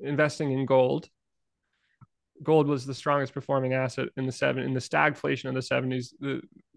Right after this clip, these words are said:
Dow Jones went s-, perfectly sideways, um, between nineteen sixty-six and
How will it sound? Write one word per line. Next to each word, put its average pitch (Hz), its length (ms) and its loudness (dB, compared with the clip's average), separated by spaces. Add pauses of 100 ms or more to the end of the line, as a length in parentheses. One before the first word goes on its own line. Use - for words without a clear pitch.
(140)
Dow 147 240 2
Jones 143 480 2
went 135 160 -2
s-, - 140 -14 (500)
perfectly 180 460 4
sideways, 131 840 2 (720)
um, 123 320 -4 (120)
between 135 320 -2
nineteen 151 360 2
sixty-six - 840 -6
and 127 220 -4